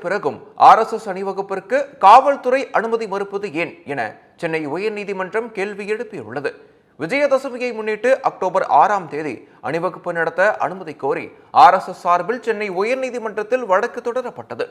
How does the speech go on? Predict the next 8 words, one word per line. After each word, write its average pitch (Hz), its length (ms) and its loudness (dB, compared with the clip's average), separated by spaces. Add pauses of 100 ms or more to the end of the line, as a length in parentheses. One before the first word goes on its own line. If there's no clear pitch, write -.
(480)
இந்த 139 200 -2
வழக்கு 151 300 -2
விசாரணையின் 143 580 0
போது 143 180 -4 (220)
ஆஜரான 147 560 2
காவல்துறை 185 500 2 (100)
தரப்பு 127 280 -8 (760)
அணிவகுப்புக்கு 247 680 2